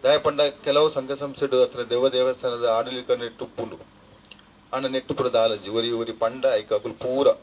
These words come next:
ಹೃತ್ಪೂರ್ವಕವಾದ ಸಪೋರ್ಟ್ ಮಲ್ತದು ಬಾರಿ ಪೊರ್ಲುಡು ಉಪ್ಪೇರು ಅಂಚ ನನ-, ನನಲ ಎದುರುಡು ಅರಸು ಪಂಡಿತಾಯ ಮಸ್ತ್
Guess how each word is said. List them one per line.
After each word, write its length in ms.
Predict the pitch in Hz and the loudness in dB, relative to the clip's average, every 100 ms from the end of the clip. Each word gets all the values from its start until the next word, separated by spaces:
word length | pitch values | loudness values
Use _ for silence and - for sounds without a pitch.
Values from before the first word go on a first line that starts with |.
| - - | -8 -14
ಹೃತ್ಪೂರ್ವಕವಾದ 840 | 127 - 139 139 135 127 123 120 107 - _ _ | -14 0 2 4 6 6 6 2 -10 -20 _ _
ಸಪೋರ್ಟ್ 380 | - 123 123 120 | -10 -2 0 0
ಮಲ್ತದು 400 | 117 113 110 113 147 - - | -4 -6 -8 -8 -10 -12 -6
ಬಾರಿ 220 | 107 113 117 | -2 0 0
ಪೊರ್ಲುಡು 360 | 123 113 117 | -4 -4 -4
ಉಪ್ಪೇರು 380 | 104 - 110 113 - - - - - - - - - - - - | -6 -4 -4 -4 -8 -18 -20 -20 -20 -20 -20 -20 -20 -20 -20 -16
ಅಂಚ 160 | 117 117 | -8 -2
ನನ-, 320 | 113 117 113 | 0 0 -4
ನನಲ 240 | 117 135 143 | 0 6 8
ಎದುರುಡು 460 | 135 123 123 117 120 117 - - - - - | 6 4 -2 0 0 0 -6 -20 -20 -20 -4
ಅರಸು 260 | - 135 135 | -2 0 0
ಪಂಡಿತಾಯ 520 | 127 123 120 117 117 | -2 -4 -2 -2 -2
ಮಸ್ತ್ 420 | 120 - - | -4 -6 -6